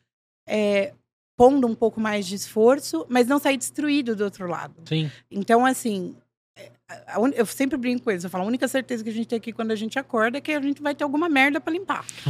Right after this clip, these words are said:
Speaker 1: <laughs> Não é a merda, né? Não é a certeza se vai ter a merda ou não, é como nós vamos passar pelo processo.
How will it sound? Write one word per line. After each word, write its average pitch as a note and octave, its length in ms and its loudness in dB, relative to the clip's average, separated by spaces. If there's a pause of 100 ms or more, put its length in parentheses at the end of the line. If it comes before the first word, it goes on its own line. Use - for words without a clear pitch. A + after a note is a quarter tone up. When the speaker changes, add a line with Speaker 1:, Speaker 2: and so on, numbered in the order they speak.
(260)
Speaker 1:
<laughs> - 560 4
Não C4+ 220 8
é D4+ 80 10
a G4 100 6
merda, C4+ 460 6
né? A#3 120 0
Não C4 120 8
é E4+ 80 10
a F#4 40 6
certeza D#4+ 460 4
se D4+ 60 -2
vai C#4+ 140 8
ter C#4+ 100 4
a C#4 80 8
merda C4+ 360 4
ou D#4 60 0
não, B3 140 2
é B3 60 4
como G4+ 340 6
nós F#4 180 4
vamos F4+ 140 4
passar G4 280 4
pelo E4+ 160 0
processo. C#4 640 2